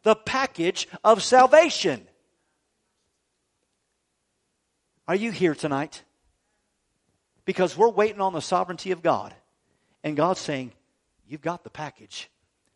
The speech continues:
Just turn it on. Just turn loose the power. It's your faith." So,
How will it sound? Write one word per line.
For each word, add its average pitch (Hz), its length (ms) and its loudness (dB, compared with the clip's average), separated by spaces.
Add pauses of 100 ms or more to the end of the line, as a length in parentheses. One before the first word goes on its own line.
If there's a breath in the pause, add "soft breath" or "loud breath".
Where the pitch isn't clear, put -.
(160)
Just - 200 -12
turn 120 160 -10
it 117 100 -10
on. 143 220 -10 (1160)
Just - 200 -8
turn 147 220 -10
loose 135 180 -12
the - 80 -20
power. 170 440 -12 (800)
It's - 240 -8
your 139 60 -10
faith." - 540 -8 (2000)
So, 160 560 0